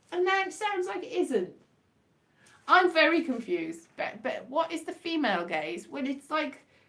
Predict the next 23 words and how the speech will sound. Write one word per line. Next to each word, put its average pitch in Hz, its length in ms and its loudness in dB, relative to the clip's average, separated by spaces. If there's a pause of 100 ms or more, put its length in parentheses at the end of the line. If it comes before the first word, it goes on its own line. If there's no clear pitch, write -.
(200)
the 277 100 2
male 277 400 6
gaze 214 420 2
only 220 300 -4
through 233 240 -6
the 247 200 -4 (160)
women's 277 460 2
eyes? 151 500 -12 (1300)
But 233 280 0
most 440 340 6
cinema, 247 320 2
obviously, 190 600 -2
is, 180 340 -4
is 175 400 -2
male 226 380 0
gaze 185 420 -6
cinema. 180 460 -6 (680)
Gaze 240 360 4
spelled 220 360 0
G 233 320 -4
A 220 220 4
Z 202 480 0
E 285 440 8